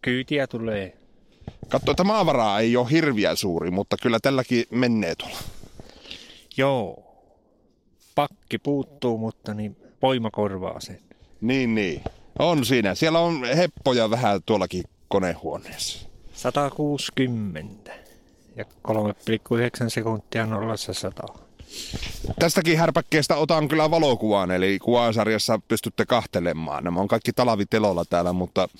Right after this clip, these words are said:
Speaker 2: tämä on kyllä kans kampe. Siinä on vähän rattaakin, niin ei taida olla ihan, ihan normimönkiä rattaita, ainakaan tuolla takana.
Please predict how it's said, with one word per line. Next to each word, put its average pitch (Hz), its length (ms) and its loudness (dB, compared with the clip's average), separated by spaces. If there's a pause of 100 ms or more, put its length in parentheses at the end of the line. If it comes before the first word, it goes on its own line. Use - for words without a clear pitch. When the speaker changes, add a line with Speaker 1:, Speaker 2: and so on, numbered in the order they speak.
(600)
Speaker 2:
tämä 110 220 4
on 110 100 0
kyllä 143 180 2
kans 139 300 0
kampe. 101 400 0 (180)
Siinä 151 260 2
on 151 100 2
vähän 165 240 2
rattaakin, 135 600 0
niin 120 220 2
ei 123 280 2
taida 131 200 2
olla 123 220 2
ihan, 127 320 2 (840)
ihan 123 240 2
normimönkiä 98 720 2
rattaita, 101 440 0
ainakaan 113 360 2
tuolla 113 180 2
takana. - 460 -4